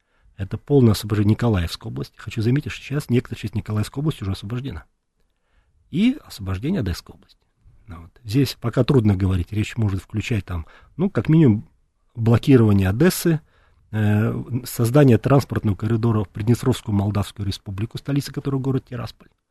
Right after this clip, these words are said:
и фактически снятие угрозы вот для этой территории. То есть вот это второй этап. Как быстро это может быть сделано? Да? Ну, я думаю, что это приблизительно может быть сделано к осени. Вот этот этап, как бы, может быть реализован. Что может быть потом?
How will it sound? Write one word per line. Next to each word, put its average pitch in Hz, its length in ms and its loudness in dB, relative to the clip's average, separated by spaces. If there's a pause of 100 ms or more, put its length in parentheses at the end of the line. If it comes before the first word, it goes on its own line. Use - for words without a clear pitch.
(340)
и 117 40 -8
фактически - 460 -4
снятие 113 440 0
угрозы 104 380 -2
вот 98 120 -6
для 95 160 -6
этой 92 140 -12
территории. 92 520 -12 (280)
То - 60 -12
есть 101 120 -6
вот 147 120 2
это 202 160 4
второй 131 320 2
этап. - 200 -16 (960)
Как 185 240 2
быстро 170 400 6
это - 260 0
может 127 240 6
быть 120 120 6
сделано? 87 400 -2 (100)
Да? 127 400 -10
Ну, 127 100 -6
я 160 160 0
думаю, 175 240 2
что - 160 -8
это 131 240 -6
приблизительно 113 480 -2
может 120 240 2
быть 110 160 -2
сделано 117 460 0
к - 100 -12
осени. - 240 -10 (1120)
Вот 98 160 -6
этот 104 260 -4
этап, 170 360 -6 (160)
как 98 160 -6
бы, 101 120 -4
может 120 180 0
быть 110 120 -10
реализован. 98 340 -4
Что - 180 2
может 160 180 8
быть 156 140 2
потом? 76 340 -10